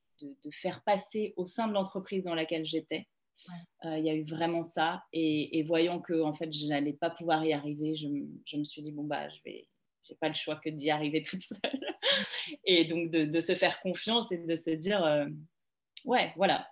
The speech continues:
Speaker 1: voilà, voilà ton bagage, voilà t-, tes expériences, voilà où t'en es, fais-toi confiance et, euh, et vas-y. Et voilà, donc je suis partie en, en, en très bons termes, euh, de cette entreprise où,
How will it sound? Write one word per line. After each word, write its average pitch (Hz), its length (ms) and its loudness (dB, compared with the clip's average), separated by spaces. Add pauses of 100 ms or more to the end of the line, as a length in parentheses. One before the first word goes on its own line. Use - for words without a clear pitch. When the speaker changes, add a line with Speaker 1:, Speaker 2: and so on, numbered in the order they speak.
Speaker 1:
voilà, 190 460 8
voilà 190 260 8
ton 208 160 -2
bagage, 185 580 6
voilà 175 240 4
t-, 180 200 -10 (180)
tes 175 200 0
expériences, 180 720 2
voilà 165 280 6
où 165 80 2
t'en 170 280 -2
es, 190 240 2 (340)
fais-toi 180 260 2
confiance 190 540 -4
et, 151 200 0
euh, 139 200 0 (1400)
et 208 120 6
vas-y. 202 540 8
Et 175 240 8
voilà, 156 280 8
donc 156 140 2
je - 60 -8
suis 196 100 -4
partie 196 400 4
en, 214 80 4
en, 180 640 2
en 185 100 0
très - 200 -2
bons 202 200 -2
termes, 196 460 2 (280)
euh, 156 840 -2
de 151 120 -6
cette 160 220 -8
entreprise 170 560 -4
où, 143 340 -8